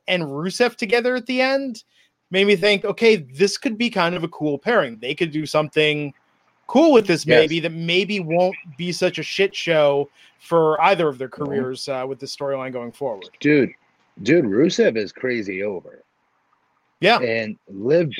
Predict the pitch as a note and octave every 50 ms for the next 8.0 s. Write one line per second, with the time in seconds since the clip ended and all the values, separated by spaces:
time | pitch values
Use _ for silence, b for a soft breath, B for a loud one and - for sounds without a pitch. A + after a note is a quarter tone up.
0 | C3 - - A#2 A2+ A2 A2 B2 D3 D#3+ D#3+ C#3+ C#3 D3+ D#3 D3 - E3 G3 A3
1 | B3+ G#3 D#3 B2 G#2 - G2+ F#2 D#2+ E2 E2 - - A2+ G#2 G2 F#2 F2 A#2 C#3+
2 | E3 E3 - - - - E3 G#3+ A3 - G#3 B3+ B3+ - - - D#3 C#3+ B2 -
3 | A#2+ A2 G2 E2+ G#2+ C#3 A#2 G#2+ - - A2 G2+ F2 D2+ E2+ F2 F2 E2+ _ _
4 | _ - G2+ G2+ - - F#2 F#2 F#2 F#2 G#2 G#2 G#2 G#2 - _ _ _ _ _
5 | _ _ _ - G#2 A2+ B2+ B2 G#2 B2+ C3+ C3 - - A#2 G2 G2+ C3+ D#3+ G2+
6 | C#2 C#2 - - _ - G2 E2+ _ G2+ G#2 G2 F2+ - F#2 F2+ E2+ D#2 _ _
7 | - F#2 F#2+ F2 E2+ D#2+ - E2 E2+ F2+ A2+ C3+ C#3+ - - - - - -